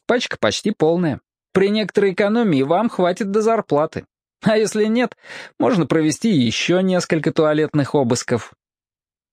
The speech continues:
Улыбка поп-физика закаменела. Он сжал пачку в кулаке, шагнул к ближней кабинке и рванул на себя дверцу. Из-за нее,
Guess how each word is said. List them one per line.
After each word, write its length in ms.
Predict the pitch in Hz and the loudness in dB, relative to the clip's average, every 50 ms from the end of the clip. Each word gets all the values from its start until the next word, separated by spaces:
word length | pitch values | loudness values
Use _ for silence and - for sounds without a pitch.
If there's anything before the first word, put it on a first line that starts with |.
| _ _ _ _ _ _ _ _ _ _ _ _ _ _ _ _ _ _ _ _ - | _ _ _ _ _ _ _ _ _ _ _ _ _ _ _ _ _ _ _ _ -2
Улыбка 560 | 110 110 110 113 117 113 110 - - - 110 - | 0 2 2 2 2 0 -2 -2 -4 -4 -4 0
поп-физика 680 | - 113 104 - - - 120 117 104 113 - - 117 | 0 -2 -2 -2 -4 -2 -2 0 0 -2 -2 0 -2
закаменела. 800 | 104 107 104 - - 113 113 117 117 117 117 104 87 71 - - - _ _ _ _ _ _ _ _ _ _ - | 0 0 -2 -2 0 0 2 2 2 0 0 -2 -2 -4 -8 -10 -14 _ _ _ _ _ _ _ _ _ _ -2
Он 200 | 135 131 139 131 | 0 0 2 0
сжал 380 | 120 117 123 139 139 139 131 - | 0 -2 0 0 -2 -2 -2 -2
пачку 360 | - 139 127 - - - 120 | -2 -2 0 -2 -2 -2 -2
в 80 | - | -2
кулаке, 580 | - - 127 123 123 123 120 - - 156 135 107 - _ _ - - - - _ | 0 0 0 2 2 0 -2 -2 -2 -2 -2 -2 -6 _ _ -20 -20 -20 -18 _
шагнул 440 | - - 143 139 139 151 160 151 139 | -4 -2 -2 0 2 2 2 2 2
к 40 | 123 | 2
ближней 500 | 120 127 151 156 147 127 139 143 135 120 | 2 2 2 2 2 2 2 0 0 0
кабинке 600 | - 135 135 139 156 156 147 127 - - - - _ _ | 0 0 0 0 0 0 0 0 -2 -4 -10 -10 _ _
и 140 | 175 185 190 | 0 0 0
рванул 420 | 180 170 151 147 135 123 123 127 | 2 2 0 0 0 0 0 0
на 120 | 123 120 107 | 0 -2 -2
себя 260 | - 113 107 110 107 | -2 -2 0 0 0
дверцу. 520 | 98 98 95 90 80 - - - - - - _ _ _ _ _ _ _ _ _ _ _ _ _ _ | 0 -2 -2 -2 -2 -4 -6 -10 -14 -14 -14 _ _ _ _ _ _ _ _ _ _ _ _ _ _
Из-за 240 | 170 165 170 190 196 | -4 -2 0 0 2
нее, 360 | 196 208 214 208 185 139 | 2 2 2 2 0 -2